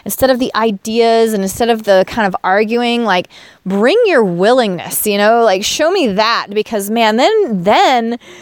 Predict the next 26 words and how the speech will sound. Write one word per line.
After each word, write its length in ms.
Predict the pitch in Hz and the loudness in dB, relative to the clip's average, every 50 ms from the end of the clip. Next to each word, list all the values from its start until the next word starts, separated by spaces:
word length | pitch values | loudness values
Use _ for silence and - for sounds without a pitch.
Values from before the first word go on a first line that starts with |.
| - - _ | -20 -12 _
we've 240 | 214 226 247 294 247 | -2 2 2 2 2
got 200 | 269 226 190 196 | 2 0 0 0
real 260 | 214 240 254 233 202 | -2 0 0 -2 -2
fuel, 480 | - - - 214 185 127 67 - - 185 | -4 -8 -8 -8 -6 -6 -6 -8 -10 -10
you 160 | 214 202 190 | -6 -4 -2
know, 240 | 185 190 202 208 208 | 0 2 2 2 2
we 260 | 214 247 262 269 269 | 4 2 2 2 0
can 200 | - - 208 190 | 0 -2 -2 -2
change 400 | - - - 247 262 277 269 240 | -4 -4 -4 -2 -2 -2 0 0
reality, 680 | 240 220 208 202 202 202 208 214 208 208 208 208 202 214 - - - - - - - | 0 0 2 2 2 2 2 2 2 0 0 -2 -2 -4 -6 -10 -18 -20 -20 -20 -8
or 400 | - - 196 196 190 190 185 185 | -4 0 2 2 2 2 2 2
reality 460 | 202 202 196 214 240 240 254 240 233 | 2 0 2 0 0 2 2 0 0
has 160 | 233 220 196 | 0 0 -2
a 60 | 190 170 | -4 -4
lot 360 | 170 190 208 226 233 226 220 | -4 -2 0 0 0 0 -2
of 80 | 214 | -2
possibilities, 880 | - 240 202 185 202 - 220 190 190 196 190 190 190 190 190 190 190 185 | -2 -2 -2 -2 -2 -4 -8 -4 -2 0 2 2 2 2 2 0 0 0
or 300 | - 180 196 202 196 175 - - - - - _ - | 0 0 2 2 2 0 -2 -8 -16 -20 -20 _ -8
reality 880 | 190 185 196 226 233 233 220 254 269 277 269 254 254 240 226 226 214 - | -6 -2 0 2 2 2 2 2 2 2 2 0 -2 -4 -4 -4 -4 -2
is, 420 | 202 226 214 214 202 185 - - - - - - _ _ _ _ _ | 0 0 0 0 -2 -6 -10 -14 -16 -20 -20 -20 _ _ _ _ _
you 160 | 208 233 240 | -4 -2 0
know, 140 | 220 202 190 | 2 2 2
really 680 | 185 180 196 247 277 294 294 285 285 277 277 269 269 262 - 202 196 190 | 2 2 2 2 4 4 4 4 4 4 4 2 0 -2 -4 -4 -4 -4
g-, 220 | 185 196 190 185 - - - 202 | -4 -6 -10 -14 -14 -14 -12 -8
happening, 520 | 208 - 254 247 311 - 330 330 381 427 480 539 523 - - | -6 -4 -4 -4 -2 -2 -2 -2 -2 -4 -6 -6 -8 -12 -10
kind 220 | - - 392 415 | -6 -4 -2 0